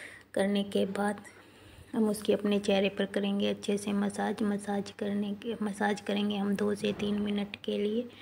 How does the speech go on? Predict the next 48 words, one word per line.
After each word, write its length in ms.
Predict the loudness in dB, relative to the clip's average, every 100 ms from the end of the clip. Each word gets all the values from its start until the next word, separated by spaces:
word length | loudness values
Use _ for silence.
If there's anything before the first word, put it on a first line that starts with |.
| -18 -16 -16 -18 -4
तो 80 | -4
फ्रेंड्स, 440 | 0 0 0 0 -2
आप 180 | -2 -6
इसकी 340 | -10 -4 -2
अच्छे 300 | -2 -2 -2
से 120 | 0 0
मसाज 440 | 0 0 0 -2
कीजिए 460 | -2 -2 0 2 2 0 -16 -20 -14 0
जिससे 280 | 2 6 6
आपके 260 | 6 2
चेहरे 280 | 2 2 2
की 140 | 0 0
जो 180 | 0
भी 120 | 2 2
टैनिंग 380 | 2 2 0 -2
है 80 |
वो 140 | -2 -4
सारी 300 | -2 -2 -2
दूर 220 | -2 -2
हो 100 | -2 -2
जाएगी 340 | -2 0 -2
और 140 | -2
आपके 240 | -2 -4 -4
चेहरे 260 | -2 -2 -4
पर 140 | -6
जो 140 | -4 -4
भी 120 | -4
डस्ट 300 | -4 -4 -4
है 60 | -6
वो 120 | -4
निकल 340 | -4 -4 -4 -4
जाएगा 360 | -2 -4 -2 -2
और 140 | -2
आपके 280 | -4 -6 -10
चेहरे 720 | -6 -8 -8 -14 -16 -16 -18 -20 -20 -20 _ -20 _ -20 -16 2
के 100 | 4
दाग 260 | 6 4 4
धब्बे 300 | 4 4 4
भी 160 | 4 2
इससे 240 | 2 2
रिमूव 360 | 4 4 2 2
होंगे। 380 | 2 2 2 2
मैंने 340 | 0 0 -2 -4 -10 -12 -6 2
मिल्क 320 | 4 4 2
में 160 | 0 0
जो 160 | 2 0
हल्दी 340 | 0 2 0
ऐड 240 | 2 -2